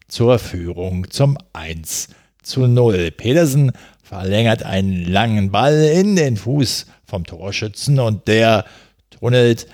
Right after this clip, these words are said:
auf halblinker Position erst Hack und anschließend ist er dann auch noch im Eins gegen eins gegen Keeper Müller erfolgreich. Die Führung für den S C.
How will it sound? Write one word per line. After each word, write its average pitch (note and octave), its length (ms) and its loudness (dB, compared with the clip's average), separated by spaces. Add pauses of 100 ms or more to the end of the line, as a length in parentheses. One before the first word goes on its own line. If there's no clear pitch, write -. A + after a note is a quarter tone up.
auf G2 440 -4
halblinker F#2 640 -2
Position F#2+ 720 -4
erst F2+ 600 -4
Hack A#2+ 320 -2 (280)
und E3+ 260 0 (140)
anschließend G#2 600 -2
ist - 120 -2
er A2+ 80 4
dann F#2 140 2
auch F#2+ 200 -2
noch F#2+ 220 -2
im G2 140 -10
Eins F#2 340 -4
gegen F#2+ 220 -2
eins F2 400 -4
gegen F2+ 260 -4
Keeper E2+ 460 -4 (320)
Müller G#2+ 500 4
erfolgreich. G2 1160 0 (280)
Die G#2+ 280 2
Führung F2 640 -4 (320)
für E2+ 260 -14
den E2 180 -12
S F2 280 -10
C. F2 420 0